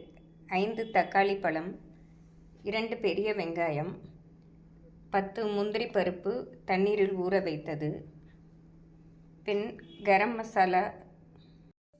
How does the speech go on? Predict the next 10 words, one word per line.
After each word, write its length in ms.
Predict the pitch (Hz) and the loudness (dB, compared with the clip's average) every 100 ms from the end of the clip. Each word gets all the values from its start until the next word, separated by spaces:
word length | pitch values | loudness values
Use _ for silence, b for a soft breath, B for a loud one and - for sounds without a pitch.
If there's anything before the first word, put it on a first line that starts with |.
| - - - - - - - - 208 | -20 -20 -20 -20 -20 -20 -20 -12 -6
இதனுடன் 500 | 202 208 208 214 226 233 220 | -2 0 0 0 0 -4 0
வெங்காயத்துடன் 760 | 190 196 233 226 226 214 220 226 | 0 4 4 4 -2 -4 -2 0
அரைப்பதற்கு 760 | 185 190 196 202 190 185 - 160 196 - - 185 | 0 0 0 -2 0 -2 -4 -4 -6 -10 -12 -2
கரம் 300 | 185 202 214 | 2 2 0
மசாலா, 360 | 190 185 185 180 165 | -2 -2 2 2 2
லவங்கம் 500 | 170 202 208 196 214 240 - B B - - - | 2 0 0 -2 -2 -8 -18 B B -20 -20 -10
மூன்று, 340 | 196 202 202 196 | -4 0 0 0
கிராம்பு, 540 | 214 196 190 214 190 185 - - - - - - - - - - - - - - _ _ - - - - - - - - | 2 4 4 2 0 0 -4 -10 -20 -20 -20 -20 -20 -20 -20 -20 -20 -20 -20 -20 _ _ -20 -20 -20 -20 -20 -20 -20 -20
சி-, 340 | - 233 - - - | -10 -8 -8 -10 -4
சிறிதளவு 540 | 208 202 202 202 233 | -2 2 4 4 0